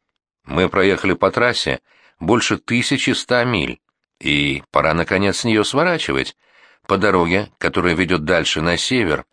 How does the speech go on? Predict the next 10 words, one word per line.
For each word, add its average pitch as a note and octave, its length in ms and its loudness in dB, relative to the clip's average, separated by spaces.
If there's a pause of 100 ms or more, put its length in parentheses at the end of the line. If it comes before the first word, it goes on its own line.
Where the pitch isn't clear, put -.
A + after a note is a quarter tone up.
(400)
к G2 160 2
Ацкелам, G#2+ 600 0 (340)
ехать G#2+ 380 0
со E3 120 2
скоростью D#3 500 0
семьдесят C#3 580 -2
семь B2+ 260 0
миль A#2 240 0
в - 80 -8
час C#3 420 -2